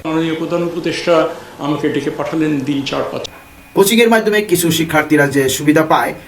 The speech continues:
Speaker 2: তা অন্যদের পক্ষে পাওয়া সম্ভব নয়, যদিও সেটা অনৈতিক সুবিধা। বিশেষত যারা আর্থিকভাবে অসচ্ছল, এরা এই সুবিধাটা পায় না। এতে শিক্ষার ক্ষেত্রে বৈষম্য তৈরি হয়। কোচিং বাণিজ্য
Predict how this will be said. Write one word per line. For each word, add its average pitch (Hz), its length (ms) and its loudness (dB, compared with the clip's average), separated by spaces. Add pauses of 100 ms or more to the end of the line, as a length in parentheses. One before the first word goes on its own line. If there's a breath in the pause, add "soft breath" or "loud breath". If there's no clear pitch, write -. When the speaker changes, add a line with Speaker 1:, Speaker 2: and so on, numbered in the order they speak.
(140 loud breath)
Speaker 2:
তা 160 100 4
অন্যদের 202 400 4
পক্ষে 190 260 0
পাওয়া 147 200 4
সম্ভব 135 440 0
নয়, 95 200 -4 (360)
যদিও 180 400 4 (240)
সেটা 165 260 2
অনৈতিক 175 600 2
সুবিধা। - 420 -8 (420)
বিশেষত 202 460 4
যারা 160 460 2
আর্থিকভাবে 170 500 2
অসচ্ছল, 147 520 -2 (480)
এরা 185 400 2 (220)
এই 160 100 4
সুবিধাটা 151 440 2
পায় - 260 0
না। - 180 -14 (340)
এতে 208 220 6
শিক্ষার 226 380 2
ক্ষেত্রে 202 440 0 (380)
বৈষম্য 147 440 2
তৈরি 139 180 4
হয়। - 240 -8 (540)
কোচিং 226 280 2
বাণিজ্য 185 460 4